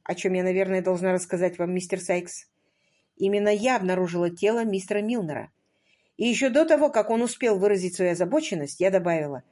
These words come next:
'Но теперь все в порядке. Я уже отправилась от шока. Почти.'» Выйдя из отеля, я постаралась сосредоточиться на том, каким образом лучше всего побудить Дилана довериться мне.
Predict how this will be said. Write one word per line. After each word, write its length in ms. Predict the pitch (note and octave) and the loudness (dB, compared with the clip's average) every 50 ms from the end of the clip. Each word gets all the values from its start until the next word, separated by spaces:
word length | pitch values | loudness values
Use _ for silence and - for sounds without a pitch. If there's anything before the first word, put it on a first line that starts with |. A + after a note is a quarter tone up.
| _ _ _ _ _ _ _ | _ _ _ _ _ _ _
'Но 80 | F3+ | -8
теперь 240 | F#3 F#3 F#3 G3+ F#3+ | -8 -4 -2 -2 -2
все 160 | F3+ - G#3 | 0 -2 -4
в 60 | F#3 - | -4 -2
порядке. 520 | - F#3+ F3+ E3 D#3+ - - - D3+ D3+ _ _ _ _ _ _ _ _ _ _ _ | 0 0 0 0 -4 -6 -14 -20 -20 -20 _ _ _ _ _ _ _ _ _ _ _
Я 220 | - B3 D4+ D#4 B3+ | -6 -2 0 0 0
уже 220 | G3 E3 F#3 F3+ | 0 0 -2 -2
отправилась 500 | E3+ F3 - G3+ G3 E3+ D3+ D#3 - - | -2 0 0 0 0 0 -2 -4 -6 -8
от 80 | D#3 - | -10 -10
шока. 400 | - - D3+ - - - D3+ - _ _ _ _ _ _ _ _ _ _ _ _ | -10 -10 -10 -12 -12 -18 -20 -20 _ _ _ _ _ _ _ _ _ _ _ _
Почти.'» 480 | - G3+ G3+ - - - - D3+ A#2 - _ _ _ _ _ _ _ _ _ _ _ _ _ _ _ _ _ _ _ _ _ _ _ _ _ _ _ _ _ _ _ _ _ _ _ _ _ _ _ _ | -6 -6 -6 -6 -12 -12 -14 -16 -16 -16 _ _ _ _ _ _ _ _ _ _ _ _ _ _ _ _ _ _ _ _ _ _ _ _ _ _ _ _ _ _ _ _ _ _ _ _ _ _ _ _
Выйдя 640 | - F#3+ A3 B3 E4 G4+ G#4+ G4 D4+ D#4 D#4 D4+ | 2 2 4 6 8 10 10 10 8 8 4 4
из 80 | C4 C4 | 4 2
отеля, 440 | C4 B3+ C4 - E4+ F#4 F#4+ E4+ E4 | 2 2 2 2 4 4 6 6 6
я 180 | D#4 D4+ E4+ | 4 4 2
постаралась 540 | E4 E4 D#4 D#4+ D#4 D4+ D#4 D#4 D#4 D#4 D#4 | 2 0 0 2 4 4 6 6 6 4 2
сосредоточиться 840 | - C4+ C4 - A#3 A3+ A3 A3 A3 A3 E4+ F4 F4 - - - G#3 | 0 -4 -2 -2 -2 0 0 0 0 0 0 -2 -2 -4 -4 -2 0
на 100 | F#3+ F#3+ | 0 0
том, 260 | F#3+ D4+ D#4+ E4+ E4 - - - - _ _ _ | 2 0 0 0 -2 -6 -14 -20 -20 _ _ _
каким 360 | - G3+ G3 G#3 G3 F3+ F3+ | -2 -2 0 0 0 0 0
образом 320 | F3+ F#3 A3+ A#3+ D#4+ E4 | 0 0 0 0 0 -2
лучше 340 | C#4 - A#3+ D4+ - - A#3+ | 0 -2 -2 -4 -4 -4 -6
всего 300 | - - - E3 G#3+ A#3+ | -4 -4 -4 -4 -4 -2
побудить 460 | A#3+ G#3+ E3+ E3 G3+ F3 F3+ F#3+ D3 | -2 -2 -2 -2 -4 -4 -4 -8 -8
Дилана 380 | - D#3+ D#3 E3 G3+ C4 D#4 E4 | -6 -6 -4 -2 -2 -2 -2 -2
довериться 520 | C4 A#3+ G#3 E3+ D#3 D3+ D3+ - - D#3 | -2 -2 -4 -4 -6 -8 -10 -14 -14 -14
мне. 280 | D#3 D3+ D3 C#3 - | -12 -12 -12 -14 -14